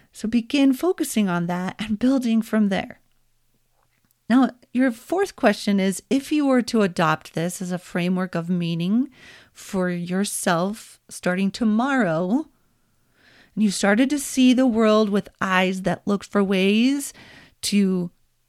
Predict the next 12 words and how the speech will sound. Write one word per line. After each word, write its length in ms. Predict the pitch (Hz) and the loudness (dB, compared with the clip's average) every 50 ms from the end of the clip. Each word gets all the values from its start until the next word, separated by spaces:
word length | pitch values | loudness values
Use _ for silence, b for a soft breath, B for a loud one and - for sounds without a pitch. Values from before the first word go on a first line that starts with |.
| _ _ - | _ _ -6
believe 460 | - 190 190 196 214 226 247 220 190 | -4 -2 0 2 4 6 4 4 4
this 340 | 196 180 160 160 - - - | 4 2 2 0 -2 -4 -2
and 340 | 190 180 175 170 165 165 175 - | -2 0 0 -2 -4 -6 -2 2
do 200 | 220 233 262 269 | 4 6 6 6
this 300 | 214 202 175 - - - | 4 2 0 -2 -2 -4
more, 380 | 175 165 165 165 165 180 202 - B B B B B B B B _ | -4 -4 -2 -2 -2 -2 -4 -4 B B B B B B B B _
what 180 | - - 233 - | -18 -16 -14 -12
would 80 | 269 | -12
feel 200 | - - 320 311 | -8 -6 -6 -4
different 420 | 277 - 262 262 262 - 254 240 - | -2 -2 -2 -2 0 0 -2 -2 -2
for 160 | - 196 180 | -4 -8 -8
you? 260 | 180 175 - - | -6 -6 -8 -10